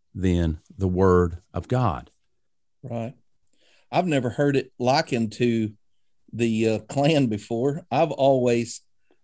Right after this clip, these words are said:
Speaker 2: uh, remember going back to the battles against communism and the Cold War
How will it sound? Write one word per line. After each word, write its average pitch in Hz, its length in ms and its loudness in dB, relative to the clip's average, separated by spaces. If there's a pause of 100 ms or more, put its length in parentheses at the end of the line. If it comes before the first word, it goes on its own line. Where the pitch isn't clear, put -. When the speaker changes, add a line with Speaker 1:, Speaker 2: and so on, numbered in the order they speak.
(100)
Speaker 2:
uh, 120 220 0
remember 127 440 2
going 131 380 2
back 127 340 2
to 127 460 -2
the 113 300 -2
battles 123 540 2
against 120 340 -2
communism 117 760 0 (560)
and 120 280 2
the 117 40 0
Cold 175 400 6
War 113 480 0